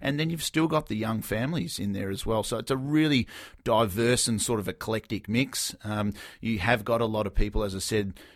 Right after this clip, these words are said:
people work hard in order to get into that suburb, and maybe they did that sort of ten or fifteen or twenty years ago,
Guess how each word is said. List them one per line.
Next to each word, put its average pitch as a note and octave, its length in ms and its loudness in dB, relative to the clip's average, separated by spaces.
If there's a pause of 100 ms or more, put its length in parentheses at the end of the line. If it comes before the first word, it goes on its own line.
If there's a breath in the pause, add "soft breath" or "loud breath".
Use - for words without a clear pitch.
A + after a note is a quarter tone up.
people A2 260 2
work G#2+ 460 0
hard G#2+ 180 0
in G2+ 120 -2
order G#2 180 -2
to F#2 60 -8
get F#2+ 220 -4
into G#2+ 220 -4
that G#2 180 -4
suburb, G2+ 400 -4
and G#2 120 -4
maybe A2 260 -2
they G2+ 180 -2
did G2 220 -6
that G2 200 -2
sort G#2 220 -4
of G2 100 -8
ten G#2 380 -2
or G2 80 -4
fifteen G#2 420 -4
or F#2+ 80 -4
twenty G2+ 280 0
years G#2 320 -2
ago, A#2+ 340 -2